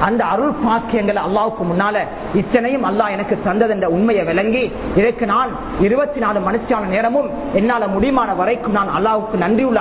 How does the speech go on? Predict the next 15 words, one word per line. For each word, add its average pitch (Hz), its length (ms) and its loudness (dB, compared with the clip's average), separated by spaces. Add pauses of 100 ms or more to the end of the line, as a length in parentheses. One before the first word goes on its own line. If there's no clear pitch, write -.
அடியானாக 208 420 0
மாற 202 240 0
வேண்டும் 202 220 -2
என்ற 180 180 0
உணர்வை 185 300 2
உள்ளத்துக்கு 180 420 0
எடுத்து, 196 380 0 (320)
நன்றி 220 220 2
செலுத்தக்கூடிய 208 480 -2
அப்படிப்பட்ட 185 540 -2
நல்ல 170 220 0
மக்களாக 196 540 -2 (300)
நாம் 190 200 2
உலகத்தை 196 420 0
வாழ்வதற்குரிய 175 640 0